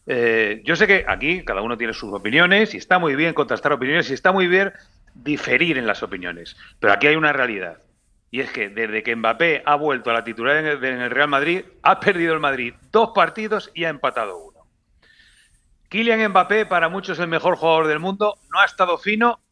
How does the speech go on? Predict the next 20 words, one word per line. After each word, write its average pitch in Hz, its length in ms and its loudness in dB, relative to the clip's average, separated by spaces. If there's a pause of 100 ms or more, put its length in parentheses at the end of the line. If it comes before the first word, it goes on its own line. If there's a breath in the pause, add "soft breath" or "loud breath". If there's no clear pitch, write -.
(160)
en 156 220 -2
los 135 180 -2
tres 170 200 2
partidos. 90 680 -8 (320)
Ha 151 120 6
marcado 143 460 2
contra 120 400 0
el 113 160 -4
Bayern 226 460 2 (460 soft breath)
y 170 100 -8
contra 143 320 0
el 131 80 0
Mallorca 135 480 0
y 139 100 -8
contra 135 260 -4
el 120 60 -6
Girona. 147 360 0
Las 143 320 0
ha 208 120 6
tenido 208 640 -2